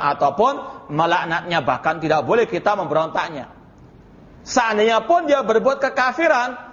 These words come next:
ya, seperti yang kita sampaikan dahulu, ya, ini, ya, harus diperhatikan kalau kita mau kudeta.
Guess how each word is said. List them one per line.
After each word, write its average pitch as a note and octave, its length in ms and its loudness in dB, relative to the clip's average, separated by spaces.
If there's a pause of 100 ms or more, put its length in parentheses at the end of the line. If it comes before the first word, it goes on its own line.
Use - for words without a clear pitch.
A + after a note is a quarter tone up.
(240)
ya, A#2+ 160 0
seperti E3 320 -2
yang - 80 -2
kita E3 80 2
sampaikan D#3+ 400 0
dahulu, D#3+ 320 4 (560)
ya, E3+ 400 2 (560)
ini, B3+ 800 0 (240)
ya, D#3 480 0 (320)
harus F3 640 2
diperhatikan F3 1040 0
kalau F#3+ 240 0
kita F#3+ 320 -2
mau A#3+ 240 0
kudeta. G#3+ 800 0